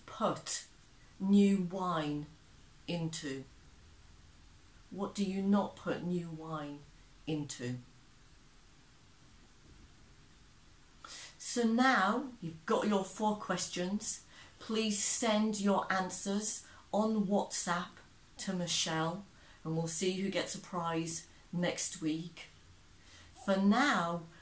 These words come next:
we're actually going to go back to Jo in Tufnell Park,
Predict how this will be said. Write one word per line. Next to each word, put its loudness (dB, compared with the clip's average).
we're 0
actually 0
going 2
to -2
go -2
back -4
to 0
Jo 0
in 0
Tufnell 0
Park, -4